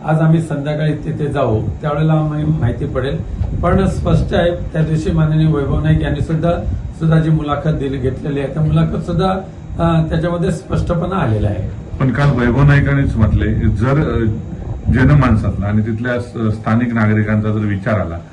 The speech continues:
Speaker 2: तर, अ, शिंदे सेनेला पण आपण बरोबर घेऊ शकतो असं त्यांनी काल वक्तव्य केलेलं होतं.
Speaker 1: नाही, याबाबतचं माझ्या वाचनात आलेलं नाही. आज आम्ही संध्याकाळी जाऊ, त्यावेळेला त्याची माहिती घेऊ.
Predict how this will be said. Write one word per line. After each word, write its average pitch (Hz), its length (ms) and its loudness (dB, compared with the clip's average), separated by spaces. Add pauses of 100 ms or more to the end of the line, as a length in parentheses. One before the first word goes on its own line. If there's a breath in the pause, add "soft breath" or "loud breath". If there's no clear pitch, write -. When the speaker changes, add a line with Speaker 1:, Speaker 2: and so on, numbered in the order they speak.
(340 loud breath)
Speaker 2:
तर, 151 380 2
अ, 113 60 -2
शिंदे 139 440 4
सेनेला 165 460 4
पण 170 260 0
आपण 135 400 0
बरोबर 143 340 2
घेऊ 127 260 0
शकतो 120 340 -2
असं 131 120 0
त्यांनी 147 200 0
काल 139 280 -2
वक्तव्य 107 280 0
केलेलं 92 220 -2
होतं. 85 120 -8
Speaker 1:
नाही, 196 320 -2
याबाबतचं 196 500 0
माझ्या 175 280 0
वाचनात 160 440 0
आलेलं 135 420 -2
नाही. 110 260 0
आज 120 220 -4
आम्ही 135 200 -6
संध्याकाळी 135 500 -4
जाऊ, 127 240 0 (560)
त्यावेळेला 139 400 0
त्याची 117 220 -4
माहिती 117 320 -2
घेऊ. 107 260 0